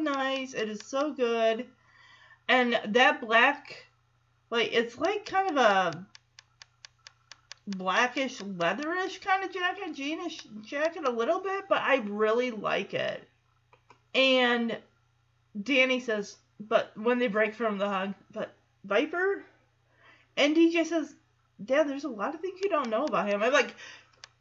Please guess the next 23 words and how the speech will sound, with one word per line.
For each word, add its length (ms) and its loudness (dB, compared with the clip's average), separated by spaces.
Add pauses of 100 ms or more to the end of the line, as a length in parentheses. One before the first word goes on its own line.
list 340 0
the 80 -2
qualities 580 8
I 140 6
wanna 380 6
know 640 2
about 320 4
Viper, 340 2
'cause 200 -6
we 100 -2
didn't 420 2
get 180 -2
to 100 -2
really 320 -2
learn 260 -4 (100)
anything 400 2
about 240 2
Nelson 460 -2
except 300 -4
for 80 -6
he 160 -8
has 200 -6
money. 440 -10